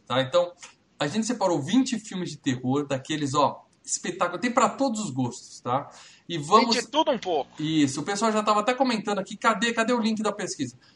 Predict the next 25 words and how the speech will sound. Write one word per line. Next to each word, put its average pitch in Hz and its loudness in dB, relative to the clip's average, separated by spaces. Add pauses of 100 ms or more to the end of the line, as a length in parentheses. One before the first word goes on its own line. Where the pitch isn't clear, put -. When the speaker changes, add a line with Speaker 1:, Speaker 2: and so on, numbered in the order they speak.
(160)
Speaker 1:
A 143 0
gente 214 -2
vai 240 2
revelar 190 4
durante 190 -2
o 208 -10
programa 185 -4
de 151 -10
hoje 170 -6
quais 170 -6
são 196 -10
os 202 -14
filmes. 143 -8
Se - -4
eu - -2
colocasse 139 -2
o 135 -4
link 131 -4
antes, 185 -4
estragava - -2
a - -2
surpresa. 127 -10
Então, 208 -2
Speaker 2:
É, 160 6
né? 156 2